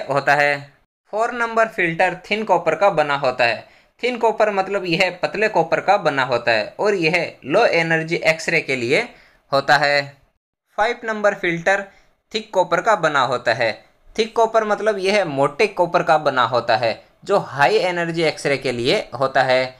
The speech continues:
लास्ट फिल्टर लेड का बना होता है जो गामा रेज के लिए बना होता है। All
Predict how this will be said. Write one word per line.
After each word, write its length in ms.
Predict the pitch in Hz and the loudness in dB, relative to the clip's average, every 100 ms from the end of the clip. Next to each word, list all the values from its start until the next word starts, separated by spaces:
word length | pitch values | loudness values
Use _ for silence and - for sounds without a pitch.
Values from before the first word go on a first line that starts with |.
| _ _ - | _ _ 0
लास्ट 340 | 147 - - | 0 0 -2
फिल्टर 400 | 208 196 208 202 | -4 -2 -4 -4
लेड 320 | - 139 147 147 | -4 0 0 2
का 100 | 139 | 0
बना 240 | 127 123 | 2 2
होता 200 | 117 110 | 0 2
है 220 | 110 98 127 | -2 -2 -4
जो 160 | 185 156 | -4 2
गामा 360 | 127 135 185 | 2 2 2
रेज 280 | 190 160 147 | 0 0 -6
के 140 | - 135 | -8 -6
लिए 320 | 123 180 240 - | -2 -2 -2 -6
बना 320 | 120 127 131 | -4 0 0
होता 300 | 131 131 131 | 0 2 0
है। 180 | 135 131 131 _ _ _ _ _ _ _ _ _ _ _ _ _ _ _ _ _ _ - | 0 -2 -6 _ _ _ _ _ _ _ _ _ _ _ _ _ _ _ _ _ _ -2
All 260 | 196 269 | 0 -2